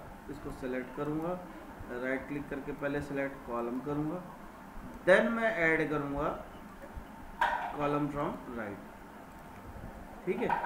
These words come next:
अगर मुझे इस टेबल की कुछ भी सेटिंग चेंज करनी है, जैसे फॉन्ट हो गया या कुछ भी हो गया,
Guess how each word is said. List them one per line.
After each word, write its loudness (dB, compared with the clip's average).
अगर 2
मुझे 4
इस 0
टेबल 4
की 2
कुछ 2
भी 4
सेटिंग 2
चेंज 2
करनी 0
है, -4
जैसे 0
फॉन्ट 2
हो 0
गया 0
या 0
कुछ -6
भी 0
हो 4
गया, 0